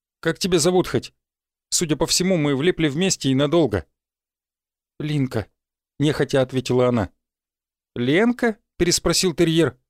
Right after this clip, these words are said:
"Да чтоб тебя, нет, Линка!" — зло ответила девушка. "Хватит ржать! Куда мы вообще едем? Где ваше логово?" "Это будет непросто описать. Покажу лучше на карте, хотя официально прохода там нет", — сказал терьер, передавая девушке ссылку.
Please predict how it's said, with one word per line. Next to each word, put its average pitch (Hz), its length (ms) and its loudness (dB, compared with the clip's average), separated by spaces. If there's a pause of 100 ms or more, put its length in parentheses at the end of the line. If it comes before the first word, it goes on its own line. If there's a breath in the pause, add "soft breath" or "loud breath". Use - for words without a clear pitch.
(600)
"Да 131 80 -6
чтоб - 320 -2
тебя, 131 200 -2
нет, 208 360 2
Линка!" — 180 520 -2 (280)
зло 143 260 2
ответила 143 420 -2
девушка. 139 380 -2
"Хватит 185 380 -2
ржать! 143 420 -2 (760)
Куда 180 200 -2
мы 156 140 0
вообще 156 320 0
едем? 123 340 0
Где 156 180 -2
ваше 180 260 0
логово?" 117 380 2 (840)
"Это 156 200 -4
будет 196 280 -2
непросто 170 480 2
описать. 135 540 0 (260)
Покажу 135 360 0
лучше 139 260 0
на 147 100 0
карте, 123 320 -2
хотя 127 300 0
официально 143 500 0
прохода 131 420 -2
там 131 260 2
нет", — 117 280 -2 (160)
сказал 131 380 0
терьер, 143 360 2
передавая 131 480 2
девушке 120 400 0
ссылку. - 520 -2